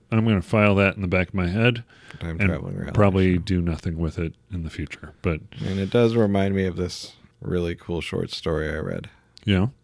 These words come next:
Speaker 2: But it wasn't time travel, but it was dimension travel. So I guess that's, yeah, it was wr-, written by, um, Etgar Keret,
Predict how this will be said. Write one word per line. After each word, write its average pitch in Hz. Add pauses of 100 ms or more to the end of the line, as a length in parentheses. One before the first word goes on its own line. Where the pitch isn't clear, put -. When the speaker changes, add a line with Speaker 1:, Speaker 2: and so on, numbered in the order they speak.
(120)
Speaker 2:
But 95
it 101
wasn't 117
time 98
travel, 82 (340)
but 110
it 117
was 107
dimension 95
travel. 73
So 87
I 87
guess 87
that's, - (320)
yeah, 92
it -
was 127
wr-, 135
written 120
by, 107
um, 85 (320)
Etgar 98
Keret, 95